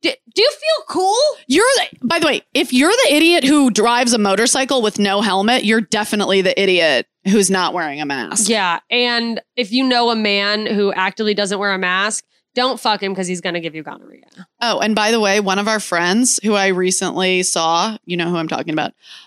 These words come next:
Speaker 2: uh, told me that she thinks covid might be a bit of a conspiracy.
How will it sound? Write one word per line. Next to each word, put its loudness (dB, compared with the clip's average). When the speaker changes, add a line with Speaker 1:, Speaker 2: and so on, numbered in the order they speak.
Speaker 2:
uh, 0
told 0
me 4
that 0
she 0
thinks -2
covid 0
might -2
be 2
a 0
bit 0
of -4
a -4
conspiracy. -4